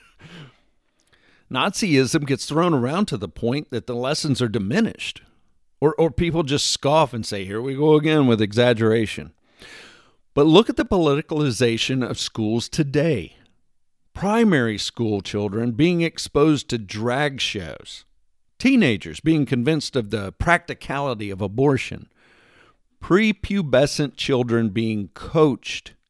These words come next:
into believing they are the wrong gender, all under the argument that it is right this should proceed without the parents' consultation, consent, or even knowledge.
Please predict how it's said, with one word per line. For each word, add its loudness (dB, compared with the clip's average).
into -4
believing 0
they -2
are 0
the -8
wrong 0
gender, -2
all 8
under 0
the -8
argument -2
that -4
it 0
is -2
right -6
this -2
should -6
proceed -8
without -8
the -6
parents' -6
consultation, -6
consent, -6
or -4
even -4
knowledge. -8